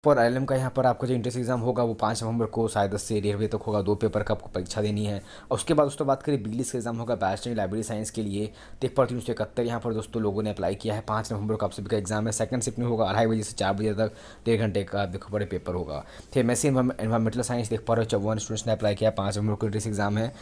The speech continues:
अढ़ाई बजे से चार बजे तक देख पा रहे हो डेढ़ घंटे का पेपर होगा। उसके दोस्तों एमसीए, ध्यान दीजिए एमसीए वाले तो ध्यान दीजिए आप, एक सौ नाइंटी फ़ोर वन, एक सौ चौरानवे दोस्तों देख पा रहे स्टूडेंट्स हैं। पाँच नवंबर का आप सभी का इंट्रेंस एग्जाम का डेट है,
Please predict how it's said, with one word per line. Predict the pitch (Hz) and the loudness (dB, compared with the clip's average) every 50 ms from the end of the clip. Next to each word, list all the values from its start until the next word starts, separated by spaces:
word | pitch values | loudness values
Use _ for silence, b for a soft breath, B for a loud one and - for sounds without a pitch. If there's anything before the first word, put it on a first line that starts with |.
| B B B B | B B B B
अढ़ाई | 113 107 123 127 | 4 4 4 4
बजे | 113 117 117 113 | 4 4 2 0
से | - - | 0 -2
चार | 120 - 104 95 | 0 0 0 2
बजे | 95 107 107 101 | 2 0 0 0
तक | - 117 110 | 0 -2 -4
देख | - 113 - | -4 -4 0
पा | - | 2
रहे | 120 113 | 2 2
हो | 104 | 4
डेढ़ | 101 98 | 2 2
घंटे | 92 101 95 101 | 0 -2 -2 -2
का | 95 104 | -4 -2
पेपर | 90 107 - - 113 | -2 -2 -2 0 0
होगा। | 110 117 107 104 104 104 B B B B B B - | 2 2 2 2 0 -2 B B B B B B -4
उसके | 117 - 151 | 0 4 4
दोस्तों | 135 - - 139 92 | 4 4 4 4 4
एमसीए, | 110 127 131 123 - - 139 139 143 156 156 - | 4 2 0 0 0 2 4 4 4 4 2 2
ध्यान | - 107 113 | 0 0 2
दीजिए | 113 123 117 117 | 2 2 2 2
एमसीए | 107 110 107 - 143 139 | 2 2 2 2 2 4
वाले | 120 117 110 117 120 | 4 4 4 2 0
तो | 113 110 110 | -2 0 -2
ध्यान | 101 98 107 113 120 | 0 2 2 2 2
दीजिए | 110 104 98 101 95 | 2 0 0 2 4
आप, | 98 131 - B B B B B B | 4 2 2 B B B B B B
एक | 135 123 | 0 2
सौ | - 143 135 | 4 4 4
नाइंटी | 127 113 107 98 135 | 4 4 2 2 0
फ़ोर | 120 - 143 131 | 2 4 4 4
वन, | 113 131 135 - - | 4 4 2 0 -2
एक | - 113 | -4 -2
सौ | - 139 | -2 0
चौरानवे | 117 120 117 107 104 117 131 120 | 4 4 6 6 6 4 2 2
दोस्तों | 117 110 - - 120 | 0 -2 0 0 0
देख | 120 | 2
पा | - 120 | 2 2
रहे | 117 113 | 2 2
स्टूडेंट्स | - - 107 110 123 123 - - | 0 0 0 0 0 0 0 -2
हैं। | 110 127 139 B B B B B - | -2 -4 -4 B B B B B 2
पाँच | 117 117 127 123 127 | 4 4 4 4 2
नवंबर | 120 120 120 | 0 0 2
का | - | 2
आप | 117 117 | 2 0
सभी | - 120 110 | 0 -2 -4
का | 110 - 113 | -2 -2 -2
इंट्रेंस | 107 98 - - | -2 -2 -4 -4
एग्जाम | 113 110 110 110 | -2 -2 -2 0
का | 117 113 | -2 -2
डेट | 98 104 101 107 104 | 0 0 0 0 2
है, | 117 104 107 - | 0 0 0 -2